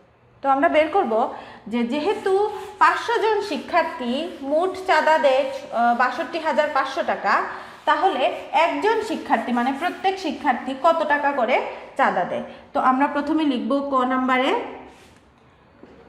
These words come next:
পাঁচশো জন দেয় বাষট্টি হাজার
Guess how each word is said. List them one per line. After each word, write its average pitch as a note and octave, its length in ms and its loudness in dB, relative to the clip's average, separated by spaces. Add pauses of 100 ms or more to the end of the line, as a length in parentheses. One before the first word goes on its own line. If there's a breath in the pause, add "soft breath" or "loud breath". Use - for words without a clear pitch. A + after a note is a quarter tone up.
(2250)
পাঁচশো C4 460 0 (140)
জন D#4 180 4 (120)
দেয় A3+ 420 2 (4000)
বাষট্টি A#3+ 500 0
হাজার C#4+ 400 2